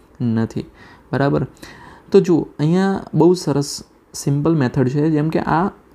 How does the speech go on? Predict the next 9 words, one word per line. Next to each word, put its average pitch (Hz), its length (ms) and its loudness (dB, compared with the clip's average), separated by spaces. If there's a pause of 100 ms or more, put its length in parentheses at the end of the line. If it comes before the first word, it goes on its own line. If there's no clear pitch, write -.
(220)
એક 156 180 2
ભાગ્યા 160 240 2
વર્ગમૂળમાં 143 520 0
સાત 220 440 -8
ઓછા 135 260 0
વર્ગમૂળમાં 139 480 0
છ 139 240 -6
છે, - 220 -10 (580)
બરાબર? 143 300 2